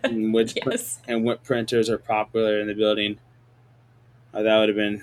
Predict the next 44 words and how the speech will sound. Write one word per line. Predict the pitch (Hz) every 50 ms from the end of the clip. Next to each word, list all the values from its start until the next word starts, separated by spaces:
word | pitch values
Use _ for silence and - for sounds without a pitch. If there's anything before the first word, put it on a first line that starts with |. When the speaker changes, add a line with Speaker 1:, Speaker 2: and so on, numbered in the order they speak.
| -
Speaker 1:
that | 113 110 107
would | 107 107
have | 107
been | 107
really | 104 107 107 110
nice | 107 104 104 104 104 -
to | - 107
know. | 104 104 104 104 104 104 - - _ _ _ _ _ _ _ _ _ _ _ _ _ _ _ _ _ _ _ _ _ _ _ -
Um, | 110 107 98 95 92 90 87 - _ _
so | - - - 107 101 101 98 98 98 95
for | - - 107
any | 104 104 110 110
new | 104 104 104 107
teachers | - - - 120 110 - 101 98
coming | - - 110 107 101 101 101
in | 101 101 101
right | 98 98 98
now, | 98 101 101 98 98 98 - _ _ _ _ _ _ _ _ _
first | 110 110 107 -
thing | - 110 104
you | 101 101 107
gotta | 101 95
figure | - - 107 101 104 110 107
out | 107 104 101
is | 95 - -
what | 110 107 -
pr-, | - - - _
what | - 117 113 110
printer's | - 120 113 110 101 -
popular | _ - 110 104 104 - 101 98 95 95 95 - _ _ _ _ _ _
and | 98 98 101
which | 104 104 - -
one's | 107 98 92 -
not | 107 101 101 95
so | - 101 95
popular. | - - 98 92 92 - 95 92 90 87
So | - - 98
the | 92 98 98
days | 95 - 110 104 101 101 98
that | 110 95
you | - 87 95 101 104
run | 104 104 101 101
in, | 101 101 110 - -
you're | - 110 107 104 101 - -